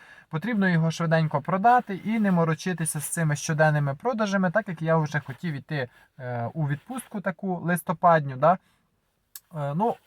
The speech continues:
до чого я? Е, підходжу я до однієї людини, яка,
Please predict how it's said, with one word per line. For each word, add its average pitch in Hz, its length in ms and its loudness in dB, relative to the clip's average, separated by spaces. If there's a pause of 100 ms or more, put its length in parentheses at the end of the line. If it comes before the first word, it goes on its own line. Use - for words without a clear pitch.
(460)
до 151 300 -6
чого 170 300 0
я? 120 220 -2 (540)
Е, 123 140 -2
підходжу 240 440 -2
я 202 120 6
до 185 120 4
однієї 190 500 2
людини, 170 420 2
яка, 151 460 4